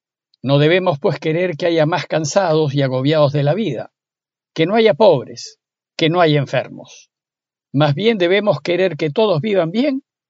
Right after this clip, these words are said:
y vivan dignamente. Los de corazón compasivo, naturalmente, se preguntarán,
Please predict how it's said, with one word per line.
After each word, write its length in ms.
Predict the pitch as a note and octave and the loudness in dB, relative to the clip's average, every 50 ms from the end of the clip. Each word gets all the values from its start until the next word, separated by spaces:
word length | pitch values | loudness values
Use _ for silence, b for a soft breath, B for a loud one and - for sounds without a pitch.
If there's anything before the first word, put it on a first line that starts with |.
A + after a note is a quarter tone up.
| _ _ _ | _ _ _
y 140 | D3 D3+ | -4 -2
vivan 400 | E3 F#3 F#3+ F3 F#3 F3 D#3+ D3+ | -2 -2 0 2 2 2 2 0
dignamente. 720 | C#3+ D#3+ D#3 C#3+ C3 B2 - - - - - _ _ - _ _ _ _ _ _ _ _ _ _ _ _ _ _ _ _ _ _ _ _ _ _ _ _ _ _ _ _ | -2 0 0 0 -2 -2 -6 -12 -16 -20 -20 _ _ -20 _ _ _ _ _ _ _ _ _ _ _ _ _ _ _ _ _ _ _ _ _ _ _ _ _ _ _ _
Los 260 | _ A2+ C3 C#3+ C#3 C#3 | _ -4 -2 -2 0 0
de 100 | C#3+ C#3 | 0 0
corazón 420 | D#3+ D#3+ F3 D#3 - A#3+ B3+ A#3 | 0 0 0 0 0 -2 -2 2
compasivo, 640 | - A#2+ A2+ - - - - F3 D3+ D3 D3 D3+ D#3+ | 0 -2 0 0 -4 -4 -2 -2 0 0 0 0 0
naturalmente, 800 | D#3 C3 B2+ A#2 D3 C3+ C#3+ D3+ D3 D3 D#3 D#3+ D#3+ D3 D#3 | -2 -4 -6 -4 -4 0 0 2 2 0 -2 -4 -4 -6 -6
se 120 | C#3+ - C#3 | -6 -6 -8
preguntarán, 680 | C#3 C#3 C3 C3+ C3+ B2 - D3+ F#3+ G#3 E3 C#3 - | -6 -4 -4 -4 -4 0 0 2 2 2 0 -2 -10